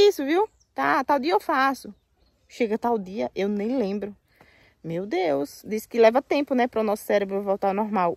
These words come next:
Se é que volta ao normal. Mas aí foi isso, tá? Não plantei cebolinha.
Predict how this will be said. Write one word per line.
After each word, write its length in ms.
Se 320
é 120
que 200
volta 600
ao 160
normal. 560
Mas 200
aí 140
foi 240
isso, 240
tá? 240
Não 180
plantei 280
cebolinha. 580